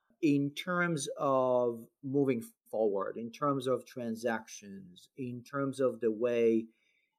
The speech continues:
investors are looking at, at assets? Uh, do you think we're gonna be more or less in the same situation, or are we gonna be better off, worse off? Where do you see us in, in, in, let's say, the next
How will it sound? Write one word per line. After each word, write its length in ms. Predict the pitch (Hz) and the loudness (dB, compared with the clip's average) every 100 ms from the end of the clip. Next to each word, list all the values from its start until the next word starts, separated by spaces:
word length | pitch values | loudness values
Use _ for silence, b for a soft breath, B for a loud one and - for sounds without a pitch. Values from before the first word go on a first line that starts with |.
| _ | _
investors 1120 | 139 123 113 123 117 - - 117 113 110 - - - | -8 -4 2 2 2 -2 0 2 4 2 -4 -12 -6
are 380 | 117 110 107 107 - | 0 2 2 0 -6
looking 840 | 123 156 202 - 139 113 107 104 - - | 2 6 6 4 -2 -2 -4 -6 -10 -10
at, 360 | 123 110 104 107 - | -4 -2 -2 -6 -8
at 240 | 110 110 | -6 -4
assets? 720 | 123 110 104 - 98 - - b b b - | -2 -2 -2 -4 -6 -6 -10 b b b -6
Uh, 40 | |
do 100 | 135 | 2
you 100 | 196 | 2
think 220 | - 202 | 2 2
we're 100 | 190 | 4
gonna 220 | 151 151 | 4 2
be 260 | 131 147 139 | 4 4 4
more 220 | 135 135 | 4 6
or 40 | 139 | 8
less 240 | 135 - | 6 4
in 80 | 127 | -2
the 180 | 123 120 | -2 -2
same 280 | - 127 | -4 -4
situation, 800 | 120 120 - 190 226 220 208 175 156 | -6 -8 -4 2 4 4 2 2 2
or 340 | - 147 135 - | 6 8 8 8
are 140 | 127 | 4
we 100 | 127 | 4
gonna 240 | 120 123 117 | 2 -2 -2
be 140 | 117 | -2
better 380 | 113 147 143 139 | 2 4 6 6
off, 220 | 131 127 | 4 0
worse 380 | 117 120 123 - | -2 2 2 2
off? 360 | 117 117 113 - _ _ _ _ _ | 0 -2 -4 -12 _ _ _ _ _
Where 200 | 139 180 | 2 4
do 60 | 190 | 4
you 140 | 165 | 2
see 260 | - 147 135 | 2 4 4
us 160 | - | 2
in, 240 | 120 113 113 - | -2 -4 -6 -12
in, 180 | 120 113 | -8 -8
in, 180 | 120 113 | -6 -2
let's 220 | 120 123 | 0 0
say, 180 | - 120 | -2 -4
the 140 | 110 107 | -4 -4
next 400 | 110 - - | -6 -6 -12